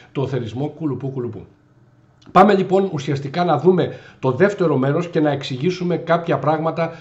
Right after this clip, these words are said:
που είναι, ε, θα έλεγα, στη σκέψη μερικών, το αν υπάρχει ή όχι κλιματική αλλαγή. Εδώ θα δούμε λοιπόν τι συμβαίνει και θα βγάλουμε στο τέλος τα συμπεράσματά μας. Πάμε να δούμε λοιπόν τον πρώτο χάρτη. Θα ξεκινήσουμε έτσι από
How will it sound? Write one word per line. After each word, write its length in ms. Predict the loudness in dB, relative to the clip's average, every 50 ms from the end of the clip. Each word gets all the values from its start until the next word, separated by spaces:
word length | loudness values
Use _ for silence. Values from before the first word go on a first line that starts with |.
| -20 -20 -16 _
που 140 | 0 2
είναι, 240 | 2 2 2 2 2 2 2 2 2 0 0 -2 -2
ε, 560 | -2 -2 -2 0 0 -2 -2 -2 -2 -4 -4 -6 -8 -14 -18 _ -14
θα 160 | -4 -2 -2 0
έλεγα, 340 | 0 -2 -2 -2 -4 -4
στη 260 | -8 -10 -6 -4 -4 -4
σκέψη 380 | -4 -4 -4 -4 -4 -4 -4
μερικών, 500 | -2 -2 -2 -2 -2 -2 -2 -2 -2 -2
το 120 | 2 2 4
αν 200 | 4 4 2 -2
υπάρχει 500 | -4 -2 -2 -2 -2 -2 -4 -8 -8 -6
ή 80 | -4 -2
όχι 280 | -2 -2 -4 -6 -8 -10
κλιματική 580 | -8 -6 -4 -4 -4 -4 -6 -10 -6 -4 -4
αλλαγή. 400 | -4 -2 -4 -4 -6 -8 -10 -12 -14 -20 -18 -4
Εδώ 240 | -2 0 0 0 0
θα 120 | -2 -2
δούμε 220 | -4 -2 -4 -4 -4
λοιπόν 300 | -4 -4 -4 -6 -6 -4
τι 80 | -6
συμβαίνει 440 | -8 -8 -8 -8 -6 -4 -4 -4 -6 -10 -14 -18 -10 -6
και 100 | -2 0
θα 120 | 0 0
βγάλουμε 300 | 0 0 0 0 0 -2
στο 120 | -4 -6
τέλος 300 | -6 -6 -4 -4 -4 -4
τα 80 | -6 -8
συμπεράσματά 600 | -8 -6 -6 -4 -4 -4 -4 -4 -6 -8 -10 -12
μας. 220 | -14 -14 -16 -20 -20 -20 -20 -20 -20 -20 -20 -20 -6 4
Πάμε 200 | 6 6 6 6
να 100 | 2 0
δούμε 180 | 0 0 0 0
λοιπόν 260 | 0 0 -2 -2 0
τον 140 | 0 0 2
πρώτο 260 | 2 0 0 0 -2
χάρτη. 300 | 2 2 2 2 0 -4
Θα 100 | -6 -6
ξεκινήσουμε 800 | -4 -4 -6 -6 -4 -2 -2 -4 -4 -4 -2 -2 -2 -2 -4 -6 -2
έτσι 380 | 0 0 0 0 -4 -6 -8 -4
από 720 | -2 -2 -2 -2 -4 -12 -10 _ 0 0 0 0 -2 -8